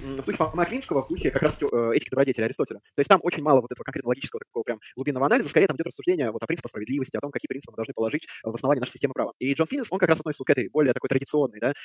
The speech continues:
ветке, а, натурализма. Вот, о чем говорит у нас наш дружище, а, Финес. Вот. А, еще потом я отдельно скажу о Фуллере, то есть еще такие философы, которые вообще за все рамки этой всей истории выпадают, но щас его, э, касаться, наверное, не будем пока что, чтобы совсем не запутаться. Значит, э, Финес говорил о следующем, что, м, э, концепция естественного права,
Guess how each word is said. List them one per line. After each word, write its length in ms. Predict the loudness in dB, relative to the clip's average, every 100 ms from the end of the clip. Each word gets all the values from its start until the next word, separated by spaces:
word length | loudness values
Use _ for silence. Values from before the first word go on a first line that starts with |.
| 0
ветке, 340 | 0 2 -4 -4
а, 300 | -4 -2 -4 -8 _ _ _ _ -18 -10
натурализма. 520 | 2 2 2 -4 -8 -14 -10 -4
Вот, 100 | 0
о 40 |
чем 120 | 0
говорит 220 | 2 2 0
у 40 |
нас 100 | -2
наш 100 | -4
дружище, 320 | -6 -4 -2 0
а, 320 | -2 -4 -6
Финес. 240 | -10 -18 _ -10
Вот. 140 | 2
А, 80 | 2
еще 120 | 2
потом 220 | 0 2
я 80 | 4
отдельно 140 | 4 2
скажу 160 | -2
о 40 | -6
Фуллере, 240 | -4 -4
то 60 | -6
есть 80 | -12
еще 120 | -14
такие 140 | -8
философы, 240 | -4 -4 -2
которые 120 | 2
вообще 140 | 2
за 80 | 0
все 180 | -4 -6
рамки 200 | -6 -6
этой 100 | -8
всей 100 | -10
истории 180 | -10 -8
выпадают, 320 | 0 4 4 2 -10 -2
но 140 | 0
щас 120 | 0
его, 280 | 0 0 0 -2 -8 -8
э, 160 | -6 -4
касаться, 260 | -6 -6
наверное, 140 | -6 -8
не 60 |
будем 160 | -14 -16
пока 160 | -16 -16
что, 100 | -18 -20 -20
чтобы 140 | -12
совсем 160 | -8 -8
не 60 | -8
запутаться. 340 | -10 -14 -20 -20 -8
Значит, 180 | -6 2
э, 180 | 2 2
Финес 180 | 0 4
говорил 220 | 6 4
о 60 | 2
следующем, 300 | 0 -2 -4
что, 280 | 2 2 2
м, 360 | -8 -8 -10 -14 _ _ _ _ _ -20 -20 _ _ _ _ _ _ -10
э, 300 | -6 -6 -8 -14 _ 0
концепция 260 | 2 4
естественного 240 | 4 2 2
права, 280 | 0 0